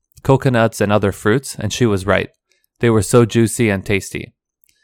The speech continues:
Whenever I go to a warm place for vacation, I always get a fresh coconut and drink the water with a straw. For some reason, I really enjoy doing that. After spending three days at the beach, having great Hawaiian food and drinks,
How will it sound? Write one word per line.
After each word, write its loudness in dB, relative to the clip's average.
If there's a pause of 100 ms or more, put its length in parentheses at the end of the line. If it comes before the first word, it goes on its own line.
(200)
Whenever 4
I 4
go 4
to 4
a 6
warm 2
place -2
for 0
vacation, -2 (340)
I 0
always 4
get 2
a 0
fresh -2
coconut -4 (100)
and -6
drink -2
the -2
water 2
with -6
a -10
straw. -4 (580)
For -4
some -2
reason, 0
I 0
really 0
enjoy 0
doing -4
that. -12 (1600)
After -2
spending -2
three -4
days 0
at -2
the -2
beach, -2 (360)
having 2
great 0
Hawaiian 2
food 0
and 0
drinks, -4